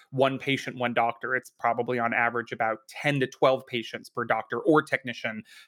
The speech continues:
'cause you've got the people in the waiting room as well as the surgery going on, as well as the stuff in the cages, right? Like, that's how you deal with that. So looking at it from the support staff lens, what does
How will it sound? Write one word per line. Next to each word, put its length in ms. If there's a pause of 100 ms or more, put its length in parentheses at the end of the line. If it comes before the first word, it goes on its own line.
'cause 180
you've 120
got 220
the 40
people 240
in 60
the 80
waiting 280
room 280
as 160
well 240
as 100
the 80
surgery 400
going 280
on, 260
as 160
well 260
as 120
the 60
stuff 240
in 60
the 60
cages, 420
right? 240
Like, 180
that's 360 (320)
how 80
you 100
deal 180
with 160
that. 220 (240)
So 180
looking 360
at 100
it 160
from 280
the 340 (300)
support 760 (200)
staff 640 (140)
lens, 760 (340)
what 180
does 240